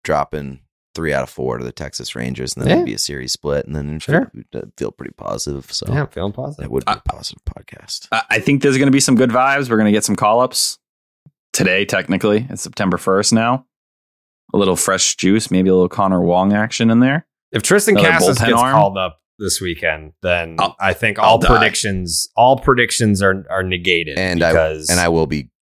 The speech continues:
Speaker 1: I will be at Fenway.
Speaker 2: Yeah, if he gets called up, I'm going. Like, I will.
Speaker 3: Yeah, I'm probably gonna have to make the trip too.
Speaker 2: Yeah, I will not miss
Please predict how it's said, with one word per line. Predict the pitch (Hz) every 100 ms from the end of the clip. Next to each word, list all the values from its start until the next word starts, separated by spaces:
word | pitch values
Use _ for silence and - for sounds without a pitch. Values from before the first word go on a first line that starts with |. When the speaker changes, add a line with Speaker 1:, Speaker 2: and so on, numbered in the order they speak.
| _
Speaker 1:
I | -
will | 76 78 73
be | 67 62
at | 57
Fenway. | 50 50 50 - _ _ _ _ _ _ _ _ _ _ _ -
Speaker 2:
Yeah, | 117 78 - -
if | 101
he | 156
gets | 165
called | - 131 110
up, | 92
I'm | 85
going. | 80 76 _ _ _ _ _ -
Like, | 87 -
I | 98
will. | 98
Speaker 3:
Yeah, | 95 87
I'm | 90
probably | 101 87
gonna | 87 85
have |
to | 85
make | 87 82
the |
trip | - 92 80
too. | 98 90
Speaker 2:
Yeah, | 82 78 - _ _
I | 95
will | 104
not | 104 101 92
miss | 95 87 - -